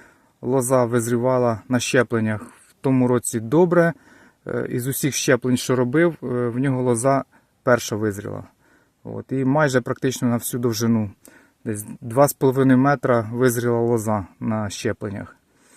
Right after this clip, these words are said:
От. Тому раджу до вирощування. Цей кишмиш розійдеться по Україні.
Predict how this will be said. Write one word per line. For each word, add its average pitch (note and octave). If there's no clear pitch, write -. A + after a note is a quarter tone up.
От. A2
Тому E3
раджу C#3
до B2+
вирощування. D3
Цей C#3
кишмиш B2+
розійдеться B2
по A#2+
Україні. E3+